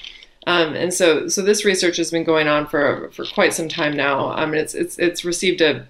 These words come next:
pretty fair amount of evidence. Um, more recently, researchers then asked themselves, you know, "Well, given that, uh, women, um, have this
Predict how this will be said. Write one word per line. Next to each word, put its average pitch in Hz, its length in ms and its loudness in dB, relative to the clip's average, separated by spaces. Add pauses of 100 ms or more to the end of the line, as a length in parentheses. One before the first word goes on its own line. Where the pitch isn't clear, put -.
pretty 165 220 0
fair 147 240 2
amount 135 220 -2
of 127 60 -2
evidence. 117 500 -4 (520)
Um, 170 340 2
more 180 160 4
recently, 170 880 4
researchers 180 720 0
then 147 400 0
asked - 440 -4
themselves, 156 840 0
you 180 120 0
know, 139 300 2
"Well, 151 720 2 (440)
given 170 720 4
that, 170 460 2
uh, 156 360 2
women, 170 580 2
um, 147 340 0 (160)
have 180 240 0
this 160 260 0